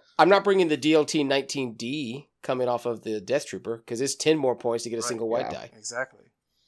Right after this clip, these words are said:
Speaker 3: Oh, we're taking just Stormtrooper heavies, like,
Speaker 1: Yeah.
Speaker 3: uh, maybe the Shore Trooper one, uh,
Speaker 1: <laughs>
Speaker 3: maybe, but I think,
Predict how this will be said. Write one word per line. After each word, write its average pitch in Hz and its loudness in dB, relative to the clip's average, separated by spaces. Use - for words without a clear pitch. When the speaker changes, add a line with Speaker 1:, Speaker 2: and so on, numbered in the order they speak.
Speaker 3:
Oh, 160 12
we're 170 10
taking 175 4
just 131 2
Stormtrooper 92 -6
heavies, 65 -10
like, 98 -10
Speaker 1:
Yeah. - -6
Speaker 3:
uh, 90 -8
maybe 135 6
the 127 0
Shore 98 -2
Trooper 90 -6
one, 78 -6
uh, 87 -10
Speaker 1:
<laughs> 92 -8
Speaker 3:
maybe, 80 -6
but 90 -6
I 90 0
think, 98 -10